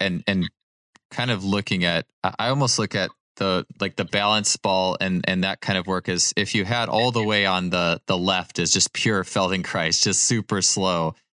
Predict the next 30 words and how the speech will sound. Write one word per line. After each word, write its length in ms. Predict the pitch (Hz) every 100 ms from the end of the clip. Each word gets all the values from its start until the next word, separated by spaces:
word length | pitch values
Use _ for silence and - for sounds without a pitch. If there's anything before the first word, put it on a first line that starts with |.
| -
And 100 | 101
all 120 | 117
the 80 | 120
way 120 | 110
on 60 | 107
the 100 | 95
right 240 | 95 95
is 160 | 92 -
just, 200 | 87 -
like, 240 | 82 80
I 60 | 82
don't 200 | 80 80
know, 80 | 92
maximal 420 | 95 - 92 85
sprinting 520 | - - 90 92 82
and, 240 | 80 78 -
like, 220 | 80 76
heavy 300 | - 92 85
lifting 380 | 82 78 85 78
and 100 | 80
those 200 | 80 78
kind 180 | - 82
of 80 | 73
things. 360 | 82 78 78 87
And 120 | - - - - _
it, 180 | - 107 _ -
it, 180 | 104 -
it's 240 | 101 -
definitely 380 | 151 160 - 123
in, 140 | 107